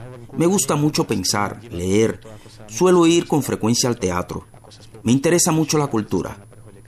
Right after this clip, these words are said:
la cultura de la vida de las personas que están a mi alrededor. La cultura no es solo un cuadro,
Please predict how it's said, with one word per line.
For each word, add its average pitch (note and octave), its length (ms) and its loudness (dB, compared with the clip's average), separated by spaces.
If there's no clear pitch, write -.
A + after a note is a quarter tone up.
la F2+ 180 -4
cultura A2+ 420 0
de D3 80 2
la C#3+ 120 2
vida G#2+ 260 2
de F2 80 -2
las B2 140 -2
personas A#2+ 500 0
que - 80 -4
están F#2+ 260 -2
a G#2 60 0
mi G#2+ 80 0
alrededor. F#2+ 640 -2
La D3 180 0
cultura F#3 580 0
no C#3+ 220 4
es D#3+ 160 0
solo C#3+ 220 4
un C#3 80 4
cuadro, G2+ 500 0